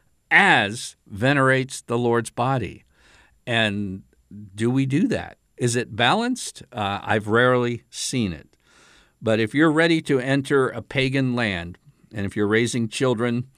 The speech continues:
like when your kids get a driver's license, a smartphone, they go off to high school or going off to college, God said to Joshua,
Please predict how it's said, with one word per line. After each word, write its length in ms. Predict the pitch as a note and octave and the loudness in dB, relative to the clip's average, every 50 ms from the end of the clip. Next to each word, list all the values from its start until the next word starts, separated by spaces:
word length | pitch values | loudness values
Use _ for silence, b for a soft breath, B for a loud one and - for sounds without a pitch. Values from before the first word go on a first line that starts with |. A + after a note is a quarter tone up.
| _ _ _ _ - | _ _ _ _ -8
like 220 | G2 G2+ F#2 - | -6 -6 -6 -4
when 120 | G#2 G2+ | -6 -4
your 120 | F#2+ G2 F2+ | -4 -4 -6
kids 260 | - - A2+ A2 A2 | -4 -2 -2 -2 -2
get 160 | G#2+ A2+ G#2 | -2 -2 -2
a 60 | F#2 | -2
driver's 440 | D#2 - G#2+ G#2+ A2+ A#2 B2 A#2 G#2+ | -4 -2 0 0 2 0 0 -2 -2
license, 500 | A#2 A2+ A#2 A#2+ - - B2 A#2+ A2+ - | -2 0 0 -2 -2 -4 -6 -6 -6 -8
a 60 | F#2 | -10
smartphone, 1040 | - - - - - - G#2 G#2 A#2 A#2+ - _ - A#2 G#2+ A2+ A#2+ A#2+ B2 C#3 C#3 B2 | -8 -6 -6 -6 -4 -2 0 0 0 0 -4 _ -6 -4 -4 -2 -4 -4 -6 -8 -8 -10
they 80 | F2 | -10
go 160 | F#2 G#2+ A2 | -6 0 2
off 160 | A#2 A#2 - - | 2 2 0 0
to 100 | A#2 G#2+ | -2 0
high 160 | A2 A#2 B2 | 0 0 0
school 480 | B2 - - - A2+ A2+ B2 B2+ A#2+ | -2 -4 -6 -2 0 0 0 0 0
or 300 | G#2+ F#2+ F2+ F2+ F2+ F2+ _ _ _ _ | -2 -2 -2 -2 -4 -6 _ _ _ _
going 240 | - F#2 G2+ A2 A2+ | -8 -6 -4 -2 0
off 160 | A#2+ A#2+ B2+ | 0 0 0
to 80 | - C3+ | -2 -12
college, 640 | C3+ - C#3+ C#3 A#2 G2 F2+ E2+ F2+ F2+ - - B B B B B B B B B B B B B B | -6 0 2 2 4 2 2 -2 -4 -8 -12 -18 B B B B B B B B B B B B B B
God 280 | C3 A#2+ A#2 G#2+ - | 0 0 0 0 -2
said 260 | - D#3 F#3 A3+ G#3+ | -2 0 0 0 0
to 80 | - A#2 | -2 -10
Joshua, 720 | G#2 G2+ G2 F#2+ F#2+ F#2 - - - A2 G#2 G#2 G#2 G2 | -6 -4 -2 -2 -2 -2 -4 -6 -4 -2 -2 -2 -2 -4